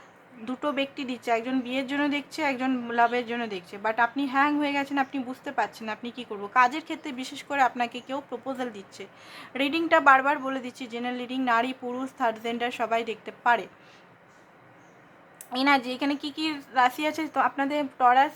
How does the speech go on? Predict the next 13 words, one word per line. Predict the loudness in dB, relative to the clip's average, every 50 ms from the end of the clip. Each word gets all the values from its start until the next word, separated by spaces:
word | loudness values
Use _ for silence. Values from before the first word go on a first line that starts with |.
| -8 -12
ভির্গো, | -10 -10 -8 -6 -6 -6
ক্যাপ্রিকনটা | -2 -2 -2 -2 -2 -6 -10 -6 -4 -2 -2 -2 -2 -4 -6
খুব | -8 -8 -8
বেশি | -8 -6 -8 -6 0 2 4
আছে, | 4 4 0 -4 -10 -10 -12 -16 -20 -20 -20 -20 -20 -20 -20 -20 -20 -20 -20 -20 -20 -20 -4 0
পাইসিস, | 2 2 2 0 -2 -6 -8 -10 -8 -8
ক্যান্সার, | -6 -6 -4 -4 -4 -4 -6
স্করপিও | -4 -4 -4 -4 -4 -4 -6 -6 -4 0
আছে, | 0 0 0 -2 -6 -10 -10 -12 -18 -20 -20 -20 -20 -20 -20 -20 -20 -20 -20 -20 -20 -20 -20 -20 -20 -20 -20 -20 -20 -12 -6
আহ, | -4 -2 0 2 2 2 2 2 0 -2 -4 -4
এরিস, | -4 -4 -2 -2 -4 -6 -6
লিও, | -6 -4 -4 -4 0
স্যাজিটেরিয়াস, | 0 0 0 0 -2 -6 -8 -8 -6 -4 -4 -4 -4 -6